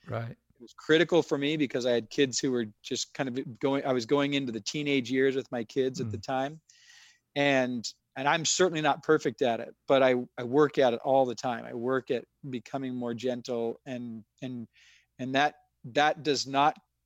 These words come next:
Speaker 2: uh, go against having the power to accomplish great things in the world. It
Speaker 1: Mm.
Speaker 2: actually enhances your power to accomplish great things in the world.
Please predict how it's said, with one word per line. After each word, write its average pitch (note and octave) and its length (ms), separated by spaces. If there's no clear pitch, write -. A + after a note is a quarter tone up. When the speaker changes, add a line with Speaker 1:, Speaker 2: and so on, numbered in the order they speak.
Speaker 2:
uh, B2+ 320
go C3 300
against C3 520
having B2 500
the C3 80
power C#3 420
to C3 180
accomplish C#3 560
great C3+ 320
things C#3+ 280
in A#2 100
the A2+ 80
world. A2 360
It B2+ 100
Speaker 1:
Mm. B2 40
Speaker 2:
actually B2 480
enhances A#2+ 800
your B2 120
power A#2 340
to B2 160
accomplish A#2 460
great B2 260
things A2+ 260
in A#2 80
the A2+ 80
world. A2+ 280